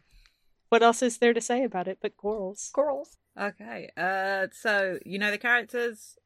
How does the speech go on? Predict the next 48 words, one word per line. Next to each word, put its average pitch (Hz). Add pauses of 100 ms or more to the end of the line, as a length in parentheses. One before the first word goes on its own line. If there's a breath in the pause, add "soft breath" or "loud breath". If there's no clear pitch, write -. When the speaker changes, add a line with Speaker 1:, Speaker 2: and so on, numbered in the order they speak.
Speaker 3:
and 180
you 180
know 175
where 175
they're 175
currently 175
standing 190
with 143
each 139
other. 135 (500)
So, 135 (600 soft breath)
with 175
crew 220
and 175
characters 208
created 185
and 175
their 160
relationships 190
worked 208
out, 190 (320)
the 170
voyage 151
begins. 165 (460 soft breath)
The 180
game 190
is 180
played 180
in 170
rounds. 233
Each 185
represents 185
a 185
month 190
or 185
more 175
in 170
the 165
story 175
and 175
takes 175
about 170
fifteen 180
to -
twenty-five 165
minutes 160
to -
play. 143